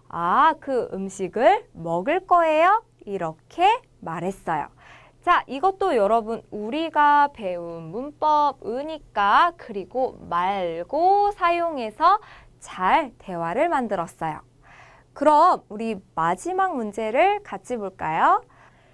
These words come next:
여러분, 여기 그림에 남자하고 여자가 있네요.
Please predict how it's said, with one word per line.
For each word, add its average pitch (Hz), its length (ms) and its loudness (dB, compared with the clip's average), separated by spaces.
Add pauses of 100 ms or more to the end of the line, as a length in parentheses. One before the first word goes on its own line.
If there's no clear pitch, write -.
(540)
여러분, 320 680 2
여기 262 380 2
그림에 269 580 0
남자하고 294 840 2
여자가 320 540 2
있네요. 240 720 0